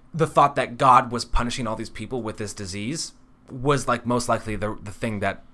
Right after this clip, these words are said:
was actually causing this. When I went to Edinburgh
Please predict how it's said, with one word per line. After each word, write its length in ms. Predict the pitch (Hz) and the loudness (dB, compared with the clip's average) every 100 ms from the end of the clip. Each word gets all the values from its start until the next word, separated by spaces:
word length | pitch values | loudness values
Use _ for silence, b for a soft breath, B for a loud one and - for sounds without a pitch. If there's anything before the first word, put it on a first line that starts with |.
| - - | -20 -10
was 160 | 113 110 | -4 -2
actually 260 | 104 - | -2 -4
causing 400 | 95 101 92 85 | -4 -4 -4 -8
this. 320 | 73 73 - - B B B B B B B B B - - - _ | -14 -12 -12 -14 B B B B B B B B B -20 -20 -20 _
When 140 | 151 | 2
I 60 | 175 | 6
went 160 | 233 233 | 6 4
to 120 | 127 | 0
Edinburgh 500 | 127 143 135 147 | 0 -2 0 0